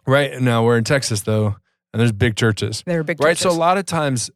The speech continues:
Speaker 1: people see big as better in a crowd. But you look at Jesus's life, and maybe, maybe in three instances, maybe a few more than that, do you see thousands of people gathering for Jesus's ministry. It's incredible.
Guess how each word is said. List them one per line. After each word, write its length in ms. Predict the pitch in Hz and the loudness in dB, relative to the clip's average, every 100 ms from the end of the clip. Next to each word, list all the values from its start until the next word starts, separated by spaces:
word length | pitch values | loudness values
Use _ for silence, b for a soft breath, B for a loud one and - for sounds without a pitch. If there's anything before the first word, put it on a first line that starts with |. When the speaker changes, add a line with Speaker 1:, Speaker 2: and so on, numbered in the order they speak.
| _ - | _ -6
Speaker 1:
people 260 | 139 127 | -4 -4
see 320 | 113 - 135 117 | -4 -4 -4 -4
big 480 | 95 123 120 107 - | -2 0 2 0 -6
as 240 | 113 110 101 | -6 -4 -4
better 400 | 101 110 104 104 | -2 0 0 -2
in 140 | 107 | -4
a 40 | |
crowd. 320 | 104 123 110 98 | -6 -4 -4 -4
But 100 | 123 | -4
you 100 | 139 | -2
look 140 | 190 | -2
at 100 | 269 | -4
Jesus's 540 | 135 143 135 120 117 104 | -2 -2 -2 -4 -4 -4
life, 360 | 104 104 98 b b b b _ | -4 -4 -8 b b b b _
and 280 | 135 135 131 | -4 0 0
maybe, 520 | 135 151 156 156 151 - | 0 -2 -2 -2 -4 -2
maybe 680 | 123 139 151 160 156 151 131 | -2 0 -2 -4 -6 -6 -4
in 160 | 120 | -6
three 300 | 120 120 120 | -4 -4 -2
instances, 920 | 110 107 - 104 - 98 98 95 - _ _ _ _ _ _ _ | -2 -4 -6 -6 -4 -6 -4 -6 -10 _ _ _ _ _ _ _
maybe 360 | 123 127 127 120 | -4 -2 0 -2
a 40 | |
few 200 | 107 120 | 0 0
more 240 | 110 107 | 2 2
than 140 | 101 104 | 0 -2
that, 360 | 101 101 - - | -2 -4 -10 -10
do 80 | 117 | -4
you 180 | 113 104 | -2 -2
see 540 | - 113 104 104 110 _ _ - | -4 -4 -4 -6 -10 _ _ -8
thousands 460 | 113 110 104 107 | -2 -2 -2 -4
of 120 | 104 98 | -6 -6
people 280 | 107 - | -6 -6
gathering 540 | 101 101 101 101 98 101 | -6 -6 -6 -6 -6 -6
for 180 | - 101 | -6 -6
Jesus's 520 | 98 101 92 98 95 | -4 -4 -6 -6 -4
ministry. 360 | 127 127 110 | -2 -4 -8
It's 140 | 113 - | -12 -10
incredible. 500 | 117 147 135 113 | -4 -2 -2 -4